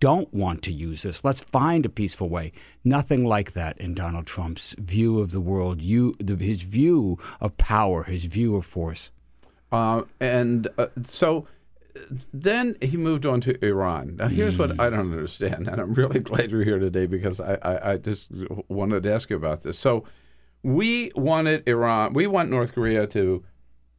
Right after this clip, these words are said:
Speaker 2: give up their pursuit of nuclear weapons. Whether they're,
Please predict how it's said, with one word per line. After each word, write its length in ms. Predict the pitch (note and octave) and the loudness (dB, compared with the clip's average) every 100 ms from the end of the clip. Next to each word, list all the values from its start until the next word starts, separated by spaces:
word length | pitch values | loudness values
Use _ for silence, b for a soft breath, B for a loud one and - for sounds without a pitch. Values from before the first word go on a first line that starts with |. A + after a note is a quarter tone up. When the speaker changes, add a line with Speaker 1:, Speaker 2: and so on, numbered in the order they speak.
| A2+ A2 | -8 0
Speaker 2:
give 240 | G#2+ G2 | 0 4
up 180 | G2 - G2+ | 2 0 -2
their 220 | G#2 F#2+ | 0 0
pursuit 420 | F#2+ F2+ - F2+ | -2 -4 -2 -2
of 100 | E2 | 0
nuclear 400 | E2+ D#2+ E2+ D#2 | -2 -2 -2 -2
weapons. 480 | D2+ C2+ - C2 - - | -2 -4 -8 -14 -12 -2
Whether 280 | B2 A#2+ | 0 2
they're, 300 | G2 F#2+ F2+ | 2 0 0